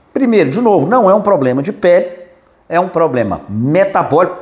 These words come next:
não tem nada a ver com sol, não tem nada a ver com hormônio, não confundir com melasma, né, que é muito comum em mulheres,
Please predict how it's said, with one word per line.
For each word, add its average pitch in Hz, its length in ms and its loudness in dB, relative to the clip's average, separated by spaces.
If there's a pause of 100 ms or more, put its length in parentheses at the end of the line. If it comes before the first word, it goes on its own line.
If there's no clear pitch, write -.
(120)
não 330 120 -8
tem 302 180 -4
nada 269 540 0
a - 20 2
ver 208 240 0
com 175 140 -4
sol, 117 560 -2 (380)
não 320 180 2
tem 320 200 -4
nada 277 480 0
a 247 40 0
ver 233 240 0
com - 120 -4
hormônio, 156 600 2
não 240 200 2
confundir 208 500 -2
com 196 120 -2
melasma, 156 680 2
né, 170 180 -2
que 165 120 -8
é - 20 -2
muito 180 340 -8
comum 147 360 -4
em 151 80 -2
mulheres, 110 680 2